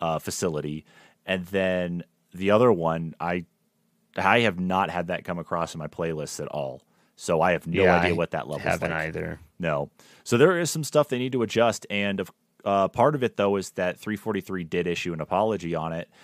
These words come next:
Speaker 1: and gave every person, at least as long as you log in up through May fifteenth, I think. So this next, uh, what is it, next Sunday, um,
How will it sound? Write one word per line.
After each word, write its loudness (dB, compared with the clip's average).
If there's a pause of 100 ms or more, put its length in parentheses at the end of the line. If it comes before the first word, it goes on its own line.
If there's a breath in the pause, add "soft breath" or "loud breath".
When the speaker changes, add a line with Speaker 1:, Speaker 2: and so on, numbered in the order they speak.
(320 soft breath)
Speaker 1:
and 0
gave 0
every -4 (100)
person, -4
at -8
least -4
as -4
long 0
as -6
you -2
log 4
in -4
up -4
through -4
May -4
fifteenth, -10
I -8
think. -18
So -8
this -8
next, -8
uh, -4 (160)
what -8
is -10
it, -12 (100)
next -8
Sunday, -6 (720)
um, 0